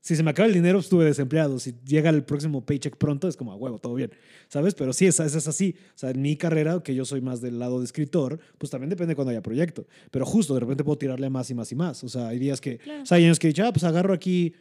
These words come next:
Speaker 1: los kids y otra madre y con eso estoy". Hay otros años que he dicho, "No, a ver, vamos a buscar algo más grande", y ya me meto a un proyecto de, o sea, ya sabes, de programa de diario. O sea, ¿sabes?
Speaker 2: Claro, exacto. Es justo. O sea,
Speaker 1: Tienes
Speaker 2: que
Speaker 1: una
Speaker 2: puedes
Speaker 1: libertad.
Speaker 2: tener
Speaker 1: La libertad es tan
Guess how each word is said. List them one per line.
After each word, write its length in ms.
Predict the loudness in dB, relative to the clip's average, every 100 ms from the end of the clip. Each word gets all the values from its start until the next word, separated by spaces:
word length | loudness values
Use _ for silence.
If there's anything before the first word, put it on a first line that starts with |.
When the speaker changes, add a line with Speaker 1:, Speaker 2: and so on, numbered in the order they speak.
| -4 -4 _ _
Speaker 1:
los 260 | -2 0 4
kids 380 | 4 4 2 0
y 40 |
otra 200 | 2 4
madre 240 | 4 2
y 20 | 2
con 180 | 4
eso 140 | 4 2
estoy". 240 | -2 -4 -4
Hay 40 |
otros 160 | -4 -2
años 160 | -2
que 80 | -4
he 40 |
dicho, 100 | -6
"No, 100 | -2
a 60 | 0
ver, 80 | 0
vamos 160 | 0 0
a 40 |
buscar 420 | 0 2 2 0 _ _ _ _
algo 200 | 4 6
más 180 | 8 8
grande", 260 | 6 6 6
y 20 |
ya 100 | 4
me 100 | 2
meto 200 | 0 0
a 40 |
un 60 | 4
proyecto 460 | 6 6 2 0
de, 460 | -2 -2 -4 -6 -8
o 60 | -2
sea, 120 | 0
ya 100 | 0
sabes, 180 | 0 -2
de 180 | -4 -4
programa 560 | 0 0 2 2 2
de 280 | 0 -2 -2
diario. 340 | 0 0 0 -8 _ _ _
O 40 | _
sea, 140 | -8
¿sabes? 360 | -6 -4 -4 -6 _ _
Speaker 2:
Claro, 380 | -10 -8 -8 -10
exacto. 580 | -10 -12 -12 -14 -14 -18 _ _ -20 _ _
Es 180 | -16 -12
justo. 400 | -12 -12 -12 -12
O 20 |
sea, 120 | -6 0
Speaker 1:
Tienes 120 | 2
Speaker 2:
que 60 |
Speaker 1:
una 80 | 4
Speaker 2:
puedes 120 | 4 2
Speaker 1:
libertad. 340 | 0 -2 -4
Speaker 2:
tener 240 | -6 -16 -8
Speaker 1:
La 100 | -2
libertad 380 | 2 2 4 2
es 120 | 2 -6 _ 0
tan 240 | 2 0